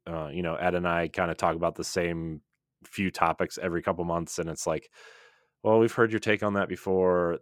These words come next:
That, you know, tho-, those episodes have lost, uh, views based on, you know, the mediocre conversations we're having about the same topics. So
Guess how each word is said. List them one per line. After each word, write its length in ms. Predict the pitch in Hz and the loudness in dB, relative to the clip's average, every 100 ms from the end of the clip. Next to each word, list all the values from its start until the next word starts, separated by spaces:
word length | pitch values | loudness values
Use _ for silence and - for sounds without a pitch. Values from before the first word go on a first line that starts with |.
| - | 2
That, 300 | 95 95 - _ - | 4 4 0 _ -8
you 140 | 95 | -4
know, 160 | 87 80 | -4 -4
tho-, 320 | 85 87 82 | -2 -2 -2
those 200 | 92 90 | -2 0
episodes 460 | 87 85 - 90 82 | 0 -2 -2 -4 -2
have 160 | 90 80 | -4 0
lost, 360 | 82 78 - - - | 0 0 -6 -12 -10
uh, 320 | 80 76 71 - _ _ _ _ _ | -6 -4 -6 -10 _ _ _ _ _
views 540 | 95 95 90 87 82 - _ _ _ _ - | -8 -2 -2 -2 -6 -14 _ _ _ _ -6
based 300 | 87 85 - | -2 -2 0
on, 400 | 90 85 82 82 | 0 0 -2 -8
you 100 | 95 | -8
know, 200 | 85 80 | -6 -4
the 120 | 78 | -4
mediocre 480 | 85 85 85 82 95 | -4 -2 0 0 0
conversations 680 | 85 82 80 - 80 - 76 | 0 0 -2 -4 -6 -6 -6
we're 80 | 80 | -4
having 280 | 78 76 76 | -4 -4 -6
about 180 | 76 | -8
the 60 | - | -8
same 220 | - 76 | -8 -8
topics. 460 | - 76 69 73 - | -6 -6 -6 -10 -8
So 280 | - 73 | -6 -6